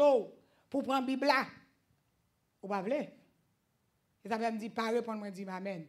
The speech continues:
Mais pense, mais pensez à la question, ça, deuxième question. Parfois, le table dirige pour à genoux. Ou font l'autre bagaille. Ou font l'autre bagaille, vient en tête.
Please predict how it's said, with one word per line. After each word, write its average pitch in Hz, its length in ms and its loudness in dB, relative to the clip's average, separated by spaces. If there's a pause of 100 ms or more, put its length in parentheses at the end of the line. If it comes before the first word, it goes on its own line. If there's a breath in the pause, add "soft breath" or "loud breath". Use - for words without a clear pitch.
(440)
Mais 196 240 -6
pense, 220 300 -4
mais 226 180 0
pensez 226 380 -4
à 202 120 -6
la 202 40 -8
question, 202 400 -12
ça, 185 120 -18 (140)
deuxième 190 320 -8
question. - 300 -20 (240 loud breath)
Parfois, 277 340 4
le 285 60 -4
table 285 560 4
dirige 294 340 -2
pour 269 120 2
à 254 100 2
genoux. 269 420 0 (1120)
Ou 226 60 -12
font 233 160 -4
l'autre 208 160 0
bagaille. 196 320 -4 (400)
Ou 240 80 -4
font 262 80 4
l'autre 220 140 0
bagaille, 208 240 -2
vient 196 80 -10
en 196 40 -16
tête. - 240 -20